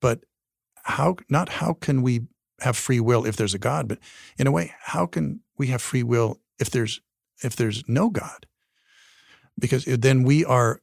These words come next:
we might be under the illusion that I, I, I make decisions, I thought about it, you know, I, hmm, I really pondered this, but is th-, the pondering is, is influenced by something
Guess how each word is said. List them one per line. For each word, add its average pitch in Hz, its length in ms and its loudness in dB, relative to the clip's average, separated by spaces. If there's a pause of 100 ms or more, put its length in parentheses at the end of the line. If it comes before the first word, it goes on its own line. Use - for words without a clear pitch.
we 143 100 6
might 131 240 6
be 117 160 2
under 110 240 -2
the 104 80 -2
illusion 120 540 2
that 110 200 -2
I, 104 260 0 (160)
I, 101 120 -4 (200)
I - 60 -4
make 104 220 -4
decisions, 110 500 -2
I 110 60 -4
thought 95 240 -6
about 101 320 -2
it, 123 100 0
you 104 140 -6
know, 107 260 -2
I, 92 160 -2 (240)
hmm, 104 300 -2
I 87 60 -6
really 117 200 -2
pondered 107 540 -2
this, 131 240 -4
but - 220 -8 (480)
is 123 160 -2
th-, - 200 -16
the - 80 -6
pondering 135 800 0
is, 104 360 -2 (580)
is 107 380 -2
influenced 110 840 -2 (680)
by 110 140 0
something 120 920 -2